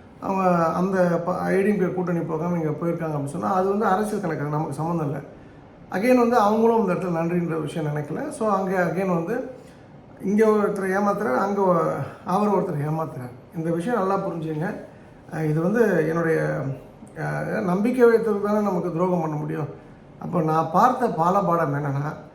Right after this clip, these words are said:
நம்பிக்கை துரோகம் என்பது அரசியலுக்கு மட்டுமல்ல, எல்லா, ஆம், டொமைன்லையும், எல்லா வெர்டிகல்லையுமே, எல்லா இண்டஸ்ட்ரியிலுமே,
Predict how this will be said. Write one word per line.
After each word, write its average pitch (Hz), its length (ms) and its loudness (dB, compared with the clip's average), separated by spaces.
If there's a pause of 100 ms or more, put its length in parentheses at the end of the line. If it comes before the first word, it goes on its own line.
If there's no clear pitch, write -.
(680)
நம்பிக்கை 233 500 2
துரோகம் 185 300 0
என்பது 170 200 0
அரசியலுக்கு 185 500 0
மட்டுமல்ல, 143 480 -2 (680)
எல்லா, 208 500 4 (1120)
ஆம், 143 800 -8 (320)
டொமைன்லையும், 180 540 4
எல்லா 190 300 6
வெர்டிகல்லையுமே, 160 800 0
எல்லா 185 340 4
இண்டஸ்ட்ரியிலுமே, 175 760 -2